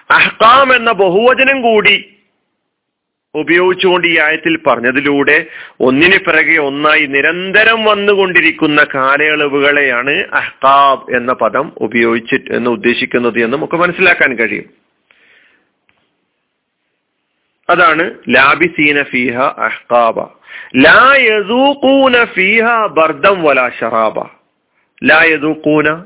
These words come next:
ലാ എന്നത് നഫിയാണ്, നിഷേധത്തെ സൂചിപ്പിക്കുന്നു. യദൂഖൂന എന്നത് മുലാരിയായ ഫിഅലാണ്, അത് ബഹുവചനമാണ്. യദൂഖൂന,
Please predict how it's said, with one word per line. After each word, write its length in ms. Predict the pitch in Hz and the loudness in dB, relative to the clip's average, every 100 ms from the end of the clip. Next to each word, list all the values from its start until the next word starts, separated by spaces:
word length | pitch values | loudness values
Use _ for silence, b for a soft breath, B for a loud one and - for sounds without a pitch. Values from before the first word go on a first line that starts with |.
| - | -10
ലാ 180 | 123 127 156 | 2 4 4
എന്നത് 320 | 165 151 151 151 | 2 0 -2 -2
നഫിയാണ്, 540 | 123 - 151 156 143 151 _ _ _ _ _ _ _ _ _ _ _ _ _ _ _ _ _ _ | -2 0 2 2 0 -8 _ _ _ _ _ _ _ _ _ _ _ _ _ _ _ _ _ _
നിഷേധത്തെ 580 | 135 131 151 165 175 185 | -10 -2 0 0 0 -2
സൂചിപ്പിക്കുന്നു. 760 | - 160 143 147 147 147 143 143 - B B B - | -2 -2 -2 -4 -2 -2 -4 -6 -12 B B B -2
യദൂഖൂന 720 | 135 151 170 196 190 196 202 202 | 2 4 4 4 4 4 6 4
എന്നത് 340 | 196 175 165 | 2 -2 -4
മുലാരിയായ 540 | 160 139 143 156 170 | -2 2 2 2 -2
ഫിഅലാണ്, 580 | 165 151 143 143 147 139 139 - _ 123 | -2 0 0 2 -2 -4 -10 -16 _ -4
അത് 160 | 123 | -2
ബഹുവചനമാണ്. 960 | 151 131 120 165 170 180 170 143 135 131 - b b b b b - | 0 0 2 2 2 0 0 -2 -4 -6 -16 b b b b b -2
യദൂഖൂന, 640 | 135 139 175 190 185 190 | 0 4 2 2 2 2